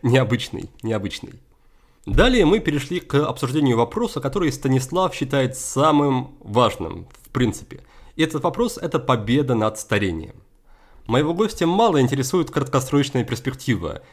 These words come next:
и он не видит особого смысла в жизни, которая длится меньше ста лет. Ведь если после смерти будет какое-то продолжение, например, ад или рай,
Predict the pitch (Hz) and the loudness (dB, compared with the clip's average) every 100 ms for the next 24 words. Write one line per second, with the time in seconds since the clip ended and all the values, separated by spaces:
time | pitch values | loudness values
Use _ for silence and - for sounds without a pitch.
0 | - - 170 170 170 151 147 151 170 147 | -16 -4 -2 2 6 6 6 6 2 2
1 | 131 151 135 127 117 165 135 120 113 110 | 2 2 2 2 2 0 0 -2 -2 0
2 | 202 190 127 110 139 117 101 143 143 127 | 0 0 0 0 2 2 2 0 2 2
3 | 120 113 104 110 135 135 127 113 104 - | 2 2 0 2 4 4 2 -2 -4 -4
4 | - - 117 101 87 - - _ _ _ | -10 -4 -2 -2 -4 -10 -20 _ _ _
5 | _ _ _ - 117 143 147 165 - 151 | _ _ _ -6 -2 0 2 2 2 -2
6 | 131 185 139 147 - 165 139 123 127 139 | 0 2 2 0 2 2 2 0 -2 0
7 | 139 131 143 131 135 156 151 254 214 113 | -2 0 0 0 0 2 4 2 2 2
8 | 90 101 123 110 101 104 - - 117 175 | 0 0 0 2 2 -2 -6 0 2 2
9 | 175 117 101 95 98 101 104 160 | 2 0 2 2 2 2 2 0